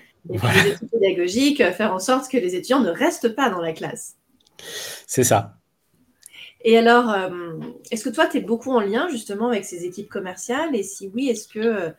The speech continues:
Speaker 1: qu'est-ce que tu peux arriver à, à voir, eux, de leur façon de, de s'engager par rapport à, à l'école ?
Speaker 2: Euh,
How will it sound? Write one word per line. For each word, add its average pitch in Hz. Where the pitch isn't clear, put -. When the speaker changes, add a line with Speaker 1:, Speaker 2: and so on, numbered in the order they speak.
Speaker 1:
qu'est-ce 226
que 233
tu 220
peux 214
arriver 214
à, 175
à 180
voir, 226
eux, 240
de 214
leur 185
façon 214
de, 175
de 170
s'engager 196
par 202
rapport 175
à, 156
à 175
l'école ? 175
Speaker 2:
Euh, 113